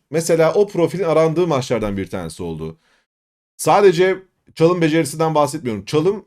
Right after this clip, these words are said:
ve çabuk. Yani kapalı, işte Fenerbahçe'de Saint Maxim'in yaptığı benzer işleri yapabilecek. Rakibi birebir karşıladığında çizgiye inecek, ceza sahasına dalacak. Kapalı savunmayı çalım becerisiyle sarsacak, o dengeyi bozacak bir oyuncusu olsaydı Beşiktaş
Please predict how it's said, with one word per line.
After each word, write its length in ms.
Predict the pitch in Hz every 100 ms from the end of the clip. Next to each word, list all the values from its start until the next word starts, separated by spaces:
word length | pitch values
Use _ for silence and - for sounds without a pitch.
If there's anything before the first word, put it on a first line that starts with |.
| -
ve 260 | 127 156 156
çabuk. 360 | 160 147 135 _ _ _ _ _
Yani 160 | 110 104
kapalı, 560 | 135 131 165 175 - -
işte 220 | - 135
Fenerbahçe'de 560 | - 143 175 165 147 160
Saint 220 | 160 156
Maxim'in 360 | 170 160 160 147
yaptığı 460 | 131 - 117 131 135 98
benzer 360 | 131 135 165
işleri 240 | 135 131 123
yapabilecek. 640 | 113 107 98 110 160 - _ _ _ _ _ _ _ _ _ _ 131
Rakibi 340 | 143 165 156
birebir 280 | 160 160 165
karşıladığında 840 | 160 143 156 143 143 143 156 165 - _ _ _
çizgiye 380 | - 156 147 170
inecek, 420 | 165 131 139 139
ceza 300 | 113 135 170
sahasına 420 | 160 156 135 135 127
dalacak. 460 | 117 113 139 160 _ _ _
Kapalı 300 | 131 156 202
savunmayı 500 | 180 165 165 180 170
çalım 300 | 147 170 180
becerisiyle 540 | 151 151 135 147 139
sarsacak, 540 | 135 127 123 110 120 123
o 140 | 135
dengeyi 340 | 143 143 160
bozacak 440 | 139 123 147 131 147
bir 60 |
oyuncusu 360 | 165 156 135 151
olsaydı 360 | 135 156 147 139
Beşiktaş 440 | 135 139 151